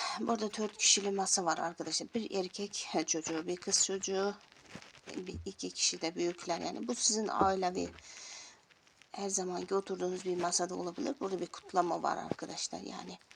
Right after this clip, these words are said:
evet, bir yerden alacağınız bir haber var. Yani vereceğiniz bir karar var gibi de duruyor. Artık bir karara varacaksınız arkadaşlar burada.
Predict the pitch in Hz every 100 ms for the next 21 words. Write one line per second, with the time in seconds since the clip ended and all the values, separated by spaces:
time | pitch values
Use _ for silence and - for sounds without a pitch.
0 | - - - - 302 - - - - -
1 | 196 190 175 175 170 - 180 175 170 180
2 | - 185 - 180 180 180 175 170 180 170
3 | 175 180 185 180 180 175 185 - 180 -
4 | 180 180 165 151 165 160 - - - -
5 | 180 170 165 165 170 165 151 170 - 180
6 | 180 - 175 175 175 175 165 - 175 -
7 | - - - - 165 151 - - - -
8 | -